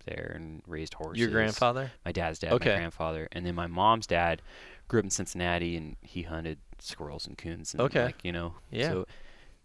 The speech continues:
Speaker 1: they were from Depression to just post-Depression era farms. Like, they,
Speaker 2: Yeah.
Speaker 1: they did the whole nine yards of, like, you know, we gotta put food on the table,
Speaker 2: Yep.
Speaker 1: you know, whatever the case. So it's not like it was outside the culture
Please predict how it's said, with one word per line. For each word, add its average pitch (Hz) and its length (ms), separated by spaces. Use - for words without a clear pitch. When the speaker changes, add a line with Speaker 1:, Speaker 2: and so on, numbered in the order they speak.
Speaker 1:
they 117 180
were 107 100
from 101 340
Depression 87 600
to - 140
just 87 340
post-Depression - 720
era 82 120
farms. 117 560
Like, 92 160
they, 98 400
Speaker 2:
Yeah. 139 300
Speaker 1:
they 120 140
did 143 200
the 120 80
whole 110 160
nine 92 240
yards 98 360
of, 82 200
like, 85 240
you 90 60
know, 85 80
we 85 120
gotta 82 140
put - 160
food 107 180
on 82 80
the 82 60
table, 82 380
Speaker 2:
Yep. 113 220
Speaker 1:
you 87 80
know, 82 80
whatever 90 300
the - 60
case. - 320
So 101 240
it's - 160
not 104 180
like 95 200
it - 100
was 90 380
outside 85 320
the - 60
culture - 460